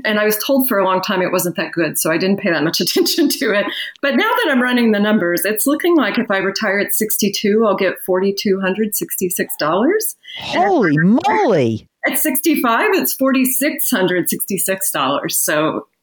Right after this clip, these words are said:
Speaker 1: pretty good, I'm realizing. I'm having to kind of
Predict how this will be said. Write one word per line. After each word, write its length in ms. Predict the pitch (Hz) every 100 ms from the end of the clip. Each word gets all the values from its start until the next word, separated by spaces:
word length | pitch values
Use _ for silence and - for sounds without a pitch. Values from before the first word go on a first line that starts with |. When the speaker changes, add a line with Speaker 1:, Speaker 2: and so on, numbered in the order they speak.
| _ _
Speaker 1:
pretty 200 | 262 247
good, 380 | 208 170 156 202 -
I'm 100 | 185
realizing. 500 | 175 165 143 143 147
I'm 80 | 151
having 240 | 196 185 190
to 60 |
kind 340 | 185 - 170
of 60 | 185